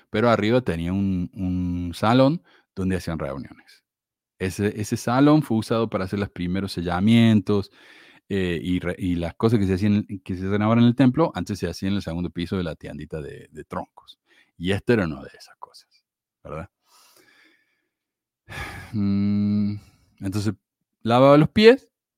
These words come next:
pasaban la Santa Cena. El artículo clarifica que José indicó que además de estar limpios de la sangre de esta generación, los participantes en el lavatorio de los pies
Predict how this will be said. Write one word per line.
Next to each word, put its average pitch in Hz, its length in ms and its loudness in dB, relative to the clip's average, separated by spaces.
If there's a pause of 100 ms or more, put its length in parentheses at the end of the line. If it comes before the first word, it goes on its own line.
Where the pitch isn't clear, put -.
(100)
pasaban 95 380 0
la 85 80 -4
Santa 82 280 -10
Cena. - 300 -20 (1000)
El 110 100 2
artículo 131 460 4
clarifica 117 560 2
que 107 120 -6
José 117 440 2
indicó 107 400 4
que 107 80 2
además 110 340 4
de 113 60 0
estar 113 260 0
limpios 117 540 4
de 90 80 0
la 87 100 -4
sangre 117 360 2
de 92 100 2
esta 104 180 -2
generación, 120 760 0 (480)
los 101 160 -6
participantes 98 880 -2
en 90 80 -4
el 85 100 -6
lavatorio 110 540 2
de 90 60 0
los 101 120 -4
pies 156 380 0